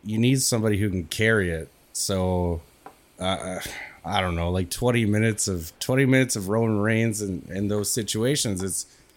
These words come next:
it's just really not for me. Um, like, if you're gonna do, if you're gonna do your first half hour of pure mic work, it has to be good. You have to have somebody who can ru-, run the mic. You have to have somebody who can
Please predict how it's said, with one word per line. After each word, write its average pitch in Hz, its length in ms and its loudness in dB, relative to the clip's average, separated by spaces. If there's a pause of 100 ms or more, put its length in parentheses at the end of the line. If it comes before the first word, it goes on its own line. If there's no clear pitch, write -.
(180)
it's - 100 -8
just 139 180 0
really 135 160 4
not 110 240 2
for - 120 -6
me. 92 400 2 (440)
Um, 87 560 0 (420)
like, 113 140 2
if 120 140 0
you're 123 140 0
gonna 131 200 2
do, 120 340 2
if - 120 -8
you're 143 100 0
gonna 135 100 2
do 123 80 0
your 98 180 0
first 120 360 -2
half 101 260 0
hour 113 460 2
of - 280 -12
pure 101 300 0
mic 95 400 0
work, 85 380 -4
it 90 140 -6
has 120 260 2
to 110 80 -8
be 95 100 -2
good. 87 360 0 (260)
You 90 160 -2
have 98 160 0
to 101 80 0
have 98 160 2
somebody 101 320 0
who 90 40 -6
can 90 380 -2
ru-, 90 320 -6 (320)
run 104 260 2
the 107 60 4
mic. 104 380 2
You 107 100 2
have 104 180 4
to 107 80 0
have 92 120 0
somebody 92 360 0
who 92 100 -2
can 87 280 -4